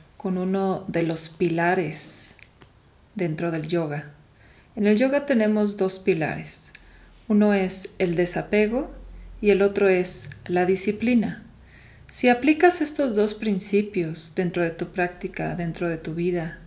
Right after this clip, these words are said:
dentro de cualquier cosa que hagas, vas a adquirir la transformación. Si te olvidas de uno de estos, la transformación no se da.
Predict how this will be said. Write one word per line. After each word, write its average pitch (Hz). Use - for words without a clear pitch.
dentro 185
de 180
cualquier 220
cosa 214
que 165
hagas, 160
vas 202
a 208
adquirir 202
la 170
transformación. 156
Si -
te 208
olvidas 226
de 240
uno 226
de 214
estos, 220
la 185
transformación 190
no 190
se 185
da. 151